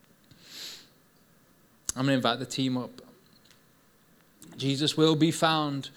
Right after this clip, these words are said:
with the desperate and the needy because they are not hiding their brokenness anymore.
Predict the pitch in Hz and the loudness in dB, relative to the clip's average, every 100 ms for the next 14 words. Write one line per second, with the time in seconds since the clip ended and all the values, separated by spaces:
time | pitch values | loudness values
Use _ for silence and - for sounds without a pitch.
0 | - - - 147 143 135 123 139 - - | -20 -20 -8 -8 -6 -6 -2 -2 -2 -4
1 | 123 139 131 127 120 113 113 - - - | -4 -2 0 0 -2 -4 -10 -18 -16 -10
2 | 143 131 135 127 127 131 90 - 131 131 | -4 -2 0 -2 -2 -6 -10 -8 -6 -6
3 | 131 127 120 117 120 113 113 113 120 113 | -6 -8 -10 -8 -8 -4 -4 -6 -6 -8
4 | 107 - 110 107 101 104 | -8 -14 -12 -10 -10 -14